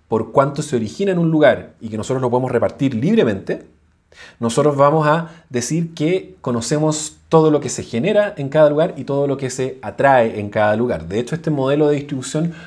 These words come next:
puede ser el más intuitivo y de hecho corresponde al que habíamos ocupado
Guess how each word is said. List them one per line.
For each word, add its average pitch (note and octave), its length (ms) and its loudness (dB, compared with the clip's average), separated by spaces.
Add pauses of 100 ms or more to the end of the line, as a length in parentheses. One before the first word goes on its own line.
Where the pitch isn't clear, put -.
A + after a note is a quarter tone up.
(180)
puede G3 260 6
ser E3+ 380 0
el D3 380 0 (220)
más C3+ 380 0 (160)
intuitivo A#2+ 840 -2 (180)
y A2+ 100 0
de A2 160 4
hecho C3+ 280 0
corresponde C#3 880 0
al A2+ 300 2
que A2+ 80 0
habíamos A#2+ 360 0
ocupado A2+ 600 2